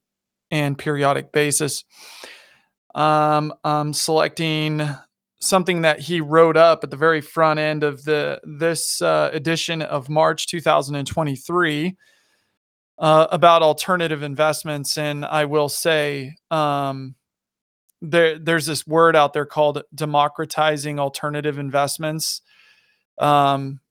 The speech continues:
that word I don't like. I, there's a stigma to it about,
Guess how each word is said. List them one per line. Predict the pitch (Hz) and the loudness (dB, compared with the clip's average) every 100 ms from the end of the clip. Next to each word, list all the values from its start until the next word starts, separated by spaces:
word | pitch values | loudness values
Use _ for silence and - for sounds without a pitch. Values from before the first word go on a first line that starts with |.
| _ - | _ -4
that | 156 160 156 | 2 4 4
word | 147 156 165 | 4 4 6
I | 156 147 | 4 2
don't | 156 147 | 0 0
like. | 135 143 143 151 - - _ _ - | -2 0 0 -4 -12 -20 _ _ -6
I, | 151 143 143 143 143 131 - | -2 0 -2 -4 -8 -14 -20
there's | 147 143 151 135 | -8 -4 -4 -4
a | |
stigma | - 165 147 156 147 | -4 -2 -2 0 -2
to | - 160 156 | -2 2 2
it | 151 - | 2 -2
about, | 143 147 143 139 | 0 2 2 0